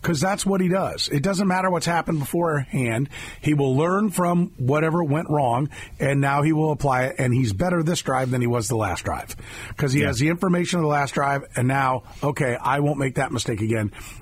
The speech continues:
Speaker 1: Let's go get it done."
Speaker 2: Right.
Speaker 1: And I, and so to me, I don't think he feels pressure.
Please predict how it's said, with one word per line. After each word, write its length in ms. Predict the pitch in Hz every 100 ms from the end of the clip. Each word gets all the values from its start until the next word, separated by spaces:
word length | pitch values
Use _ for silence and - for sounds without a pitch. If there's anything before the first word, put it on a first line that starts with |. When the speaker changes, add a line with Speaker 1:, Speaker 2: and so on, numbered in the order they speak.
| -
Speaker 1:
Let's 240 | 123 135
go 120 | - 127
get 140 | 120
it 80 | 104
done." 240 | 90 73 - - - -
Speaker 2:
Right. 200 | 76 71 - - -
Speaker 1:
And 160 | 160
I, 160 | 160 160
and 400 | - 156 151 151
so 220 | - 190 156
to 120 | 170
me, 220 | 185 233
I 180 | 196 160
don't 260 | 143 180
think 160 | 190 156
he 100 | 165
feels 240 | 139 139 113
pressure. 400 | 120 98 -